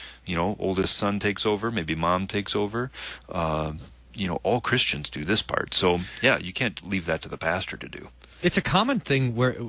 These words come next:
Speaker 2: especially in conservative thought, that every man's home is his castle, which I think is really quite beautiful. But, but the Three Estates teach us also that every home is a chapel. And I think,
Speaker 1: Mm-hmm.
Speaker 2: now, how, how about this idea? You know, um,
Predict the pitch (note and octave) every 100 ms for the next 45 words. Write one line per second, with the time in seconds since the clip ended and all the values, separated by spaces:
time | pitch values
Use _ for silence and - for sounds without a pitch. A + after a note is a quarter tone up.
0 | - - - - - G3 G3 A3+ C#3 A#2+
1 | - C#3+ D#3+ C#3 A#2 - C3 B2 F#2 -
2 | A2 A2 B2+ B2+ C3 A#2+ A#2+ A#2+ A#2+ A2+
3 | B2+ B2 C3 A#2+ G#2+ - G#2 A2 - E3
4 | D3 D3+ F3+ D#3 F2 A#2 G#2+ - G#2+ F#2+
5 | B2 D#3+ G#2 G#2+ - - - - - -
6 | B2+ - A#2 F#3+ F3 - F3+ A3+ - -
7 | - G#2+ D#3 G#3 G#2+ A2+ C3+ C#3 G#2+ A#2+
8 | A2 G2+ F#2+ - E3 A3 F2+ D#2+ - C#3+
9 | E3 E3+ D#4 - F#3+ B2+ G3 - C#4+ F3+
10 | C#4+ - A3 C#3+ A2+ G#2+ - - - F3
11 | F#3+ - - - C#3+ B2 F#2+